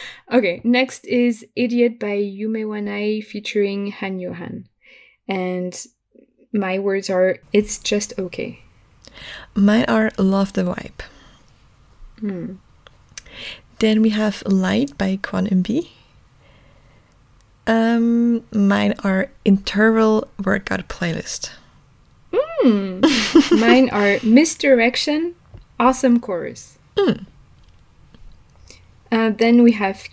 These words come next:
Speaker 1: Kiss by Tribe. And my words are screechy, generic, childish.
Speaker 2: <laughs> Mine are Guilty Pleasure Song.
Speaker 1: Hmm.
Speaker 2: <laughs>
Speaker 1: I see that.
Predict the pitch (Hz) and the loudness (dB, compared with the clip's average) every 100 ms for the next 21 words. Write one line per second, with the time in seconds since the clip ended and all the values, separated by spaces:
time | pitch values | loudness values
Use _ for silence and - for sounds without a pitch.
0 | - 311 320 - 208 196 202 - - 190 | -8 -6 -6 -10 -8 -6 -8 -14 -12 -8
1 | 214 294 415 - _ _ - - - - | -6 -6 -8 -14 _ _ -20 -20 -20 -20
2 | _ - - 214 208 202 202 202 202 202 | _ -12 -4 -2 0 -2 -2 0 2 2
3 | 202 208 196 185 - - 247 240 - 233 | 0 -4 -4 -4 -4 2 2 2 2 2
4 | 233 - 190 190 190 190 - - - 175 | 2 0 -4 -2 -2 -4 -6 -6 -4 -2
5 | 175 170 - - - - 269 262 262 269 | -2 -4 -6 -8 -4 4 4 4 2 4
6 | 453 - - - - - - - - 214 | 4 4 0 -2 -8 -6 -6 -8 -2 0
7 | 214 233 240 226 214 - 208 214 226 - | 2 0 0 -2 -4 -2 -2 0 -4 -4
8 | 202 190 180 - 180 180 202 - _ _ | -6 -4 -6 -6 -6 -6 -8 -10 _ _
9 | _ _ _ - - - 403 605 622 254 | _ _ _ -20 -4 4 4 4 4 6
10 | 202 196 214 320 403 - 392 - - - | 6 2 0 0 0 0 -4 -6 -8 -4
11 | - 269 170 180 | 2 4 4 -2